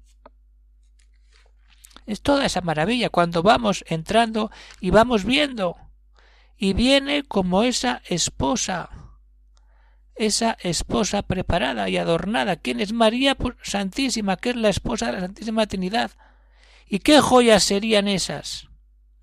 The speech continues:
¿Cómo no va a dar todas las joyas la Trinidad a María? ¿Cómo va a dejarla fea y desaliñada en alguna parte o en algún instante? No, sería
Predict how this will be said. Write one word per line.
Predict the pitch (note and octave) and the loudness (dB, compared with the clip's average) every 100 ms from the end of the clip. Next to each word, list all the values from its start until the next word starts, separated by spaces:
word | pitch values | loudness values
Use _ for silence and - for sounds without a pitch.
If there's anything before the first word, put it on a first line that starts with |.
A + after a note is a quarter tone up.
| _ _ _ _ _ _ _ _ _ _ _ - | _ _ _ _ _ _ _ _ _ _ _ 0
¿Cómo | D4+ D4+ | 2 2
no | C#4+ | 2
va | A3 | 4
a | F#3+ | 4
dar | F3+ | 2
todas | - B3+ A3 | 0 4 6
las | G#3 F3+ | 6 4
joyas | - G#3 G3+ F#3+ - - - | 0 -2 0 0 -4 -10 -6
la | F#3 | -6
Trinidad | F#3 F#3 F#3+ F3+ - - | -4 -4 -2 -4 -6 -8
a | F3 | -4
María? | E3+ E3 D3+ D3 - - _ _ _ _ _ _ _ - - _ _ _ | -4 -6 -10 -12 -16 -20 _ _ _ _ _ _ _ -20 -20 _ _ _
¿Cómo | - C4 | -2 4
va | B3+ | 6
a | |
dejarla | B3 - A#3+ A#3+ A3 | 6 4 2 4 4
fea | - B3+ A#3+ G3+ - | 4 2 4 4 2
y | A3 | 0
desaliñada | G#3 - G3+ G3+ G3+ C4 A#3+ G3+ | 0 2 0 0 2 2 2 0
en | G#3 G3 | 0 2
alguna | F#3+ A#3 A3 | 2 2 0
parte | G3+ A#3 A3+ - G3+ | 6 4 4 0 0
o | |
en | G3+ | 2
algún | G3 G#3+ A3 | 0 0 -2
instante? | F#3+ G3+ G3 F#3 F#3 | -2 -2 -2 -2 -2
No, | C4+ E4 E4 D#4+ C#4+ A#3+ | 0 4 4 2 -2 -4
sería | - F#3+ G3+ A#3+ A#3+ B3 | -4 -4 -2 -2 -2 -4